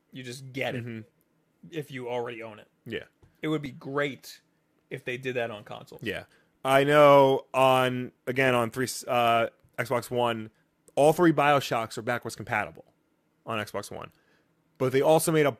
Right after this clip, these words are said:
Speaker 2: BioShock Remastered collection.
Speaker 1: And that's separate.
Speaker 2: And that's separate. So it's all, like, ten eighty P, you know, sixty frames, bells and whistles, all that.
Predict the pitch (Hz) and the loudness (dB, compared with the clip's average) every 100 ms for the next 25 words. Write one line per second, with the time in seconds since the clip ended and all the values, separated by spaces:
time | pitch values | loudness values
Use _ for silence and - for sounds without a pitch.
0 | - 139 139 123 135 127 127 117 113 123 | 0 2 2 0 -6 -6 -10 -10 -8 -8
1 | 117 - 87 - - - - - - _ | -8 -10 -14 -12 -16 -16 -20 -20 -20 _
2 | _ _ _ _ _ _ _ _ - 131 | _ _ _ _ _ _ _ _ -14 -10
3 | 117 - 110 - - 127 120 - - 117 | -10 -10 -12 -14 -8 -2 -2 0 -2 -2
4 | - - - 123 117 135 131 127 120 113 | -6 -6 0 0 2 4 4 4 0 -2
5 | - - 127 123 117 - 123 113 110 107 | -10 -8 -6 -6 -8 -8 -6 -4 -4 -2
6 | 113 107 - 127 - - 113 110 113 107 | -2 -4 -6 -8 -8 -6 -6 -4 -4 -4
7 | 110 104 107 104 107 101 98 76 | -6 -8 -8 -6 -6 -4 -4 -6